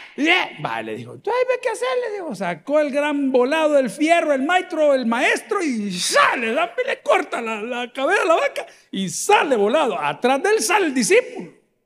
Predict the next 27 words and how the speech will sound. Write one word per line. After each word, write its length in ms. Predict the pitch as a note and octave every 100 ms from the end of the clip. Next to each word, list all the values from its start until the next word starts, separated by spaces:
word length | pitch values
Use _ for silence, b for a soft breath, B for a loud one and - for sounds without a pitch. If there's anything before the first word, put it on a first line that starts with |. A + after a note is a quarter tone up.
| _ _ _ _ _ _ _ _ _ _ _ _ _ _
Pasaron 420 | E3 B3 C#4+ A3+
los 140 | G#3
años. 460 | D4 D4+ D#3 C3 _ _ _ _ _ _ _ _ _ _ _ _ _ _ _ _ _ _ _
Y 60 | C#3
el 80 |
discípulo 460 | B2+ A#2 G3+ F3 D#3
seguía 600 | B2 D#3+ A3 A3 G3+ G3 _ _
creyendo 480 | F3 D3 G#3+ F3 E3
que 100 | E3+
su 100 | D#3
maestro 300 | E3+ F#3 A3+
era 140 | -
cruel. 360 | - - - - - _ _ _ _ _ _ _ _ _ _ _ _ _ _ _ _ _ _ _ _ _ -
Y 80 |
un 80 | F3+
día 180 | E3+ F#3
le 80 | D#3+
dice 180 | F#3+ F3+
al 80 |
discípulo, 440 | F3 E3 E3+ F3 D3
"Mira, 180 | D3 D3+
fulano, 300 | E3+ F#3+ E3
¿te 80 |
acordás 400 | D3+ D3 F#3+ F#3
cuando 240 | - D#3 C3
fuimos 340 | G#3+ F3+ B2+
y, 180 | B2+